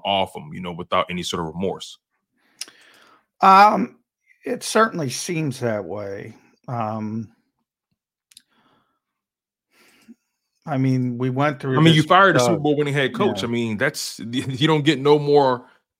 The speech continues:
Speaker 1: you don't get no more arrogant than that.
Speaker 2: Yeah, it, it, it certainly seems that way. I, I, you know, that's the way of the industry. They're not the only team.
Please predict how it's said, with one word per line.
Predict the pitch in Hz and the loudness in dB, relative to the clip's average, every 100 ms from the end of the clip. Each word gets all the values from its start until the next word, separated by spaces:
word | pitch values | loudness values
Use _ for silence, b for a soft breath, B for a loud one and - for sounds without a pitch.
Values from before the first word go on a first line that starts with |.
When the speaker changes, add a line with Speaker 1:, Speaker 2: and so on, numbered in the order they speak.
| _ | _
Speaker 1:
you | 156 | -6
don't | 151 143 | -4 -2
get | 143 | -2
no | |
more | 139 131 | -2 -2
arrogant | 143 147 127 110 | 2 0 0 -6
than | 117 | -6
that. | 123 - _ _ _ _ - | -6 -8 _ _ _ _ -14
Speaker 2:
Yeah, | 120 104 98 - - | -10 -10 -12 -16 -10
it, | 117 113 - | -8 -8 -10
it, | 135 123 - | -8 -8 -10
it | 147 127 | -12 -10
certainly | - 175 165 131 | -6 -6 -4 -6
seems | 110 - 117 104 | -6 -6 -8 -8
that | 95 92 | -10 -12
way. | 90 92 95 101 98 _ | -12 -14 -16 -18 -20 _
I, | 127 143 - - | -6 -6 -6 -10
I, | 147 147 123 _ _ | -8 -8 -12 _ _
you | 160 | -6
know, | 135 127 113 _ _ _ _ _ _ | -2 -2 -6 _ _ _ _ _ _
that's | 185 175 | -6 -6
the | - | -6
way | 160 151 156 | -2 2 2
of | 143 | 0
the | 120 | -2
industry. | 117 110 107 - 110 | -4 -6 -10 -6 -6
They're | 107 110 | -4 -4
not | 113 120 117 | -2 -2 -4
the | 120 107 | -6 -6
only | 110 113 107 | -6 -6 -8
team. | - 113 101 98 92 | -10 -10 -8 -8 -12